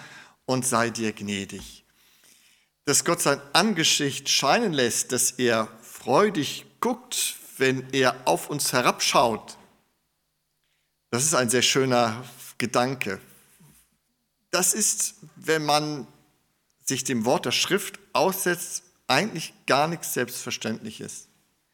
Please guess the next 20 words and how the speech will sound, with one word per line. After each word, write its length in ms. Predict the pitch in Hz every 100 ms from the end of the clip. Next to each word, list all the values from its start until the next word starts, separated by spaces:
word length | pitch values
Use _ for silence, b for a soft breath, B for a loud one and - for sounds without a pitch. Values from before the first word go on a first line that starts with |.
| _ _ _ _ _ _ _ _ -
Denn 320 | 139 143 147
je 180 | 131 131
mehr 340 | 131 151 156
wir 220 | 131 131 131
die 200 | 131 117
Schrift 440 | - 147 135 -
wahrnehmen, 560 | 120 156 165 123 143 147
das, 240 | 127 -
was 160 | 123 -
uns 160 | -
Gott 220 | 127 113
sagt 340 | - 123 180 -
durch 120 | 143
die 100 | 135
Schrift, 500 | - - 180 - - - -
wird 160 | 151
uns 160 | 151 -
ja 140 | 139
auch 400 | 131 180 - - - _ _ _
klar, 580 | - 127 120 143 196 -